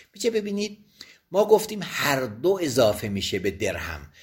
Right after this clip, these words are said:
ممکنه بعضیا اینو قبول نکنن. یک احتمال هم این است بگیم که جزء به جزء عطف شده، یعنی جزء الدرهم، جزء به جزء الدرهم عطف شده،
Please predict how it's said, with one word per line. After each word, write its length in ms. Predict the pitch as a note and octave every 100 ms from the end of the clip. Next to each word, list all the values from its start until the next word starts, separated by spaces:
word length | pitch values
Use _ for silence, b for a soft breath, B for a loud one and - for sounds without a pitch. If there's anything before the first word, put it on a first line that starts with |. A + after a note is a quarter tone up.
| b -
ممکنه 380 | D#3 C#3+ E3+ E3+
بعضیا 520 | C#3+ C#3 C3 C#3+ D3+
اینو 240 | D3+ C3 B2+
قبول 380 | G2+ F2 G#2+ G#2
نکنن. 540 | F2 - D2 C#2 C#2+ b b b b b -
یک 360 | D3+ G3 A3+ D#3+
احتمال 480 | D#3 D#3 E3+ F3 E3
هم 100 | D#3
این 200 | D#3+ C3
است 240 | A2 -
بگیم 360 | B2+ C3+ C3+ A2
که 300 | G#2 E2+ B B B B - A2+ A#2+
جزء 480 | B2+ G3+ F#3 A#2+ G#2+
به 160 | G#2+
جزء 340 | A2+ C#3+ C#3+ C#3
عطف 380 | C3 D3+ - G3
شده، 480 | - G#3+ B2+ F2
یعنی 300 | G2 A#2 G#2+ -
جزء 400 | E3 D#3 A#2+ G#2
الدرهم، 760 | A2 - A2+ G2 F#2+ G2+ F2+
جزء 300 | E2 B2 G#2 -
به 100 | G#2
جزء 300 | G2 B2 G#2
الدرهم 520 | G2+ - G2 F2 A2
عطف 320 | F#2 B2+ - -
شده، 400 | - G#3 A#3